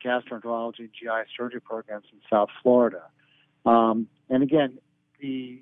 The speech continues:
as I mentioned before, treatment of colorectal cancer is really a collaborative effort. And so having all of the specialties involved in treatment under one roof can really make a difference in, in the patient's experience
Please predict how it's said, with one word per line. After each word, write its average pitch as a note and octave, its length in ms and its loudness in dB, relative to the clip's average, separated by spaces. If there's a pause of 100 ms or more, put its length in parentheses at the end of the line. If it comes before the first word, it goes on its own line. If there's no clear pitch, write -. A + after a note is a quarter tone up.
as C3+ 140 -8
I C#3 80 -4
mentioned D3 420 -6
before, B2+ 680 -4 (460)
treatment F3+ 320 0
of A#2+ 100 -10
colorectal C#3+ 420 -2 (120)
cancer C3+ 360 -6
is A#2+ 120 -8
really D3+ 220 -2
a - 20 -8
collaborative B2 680 -6 (100)
effort. G#2+ 280 -14
And F#2 100 -20 (100)
so B2+ 120 -2
having D3+ 580 0
all D#3+ 300 0
of C#3+ 80 -8 (100)
the B2 340 -8 (320)
specialties D#3 680 -2
involved A#2 480 -2
in A2 100 -10
treatment C#3+ 480 -8
under G#2+ 220 -14
one A2 320 -10
roof B2+ 240 -2 (100)
can B2+ 160 -14
really E3 220 -8
make B2 240 -12
a G#2+ 40 -20
difference A#2 440 -10
in, G#2+ 240 -16
in G#2+ 80 -18
the G#2+ 80 -18
patient's B2 500 -8
experience D3+ 640 -2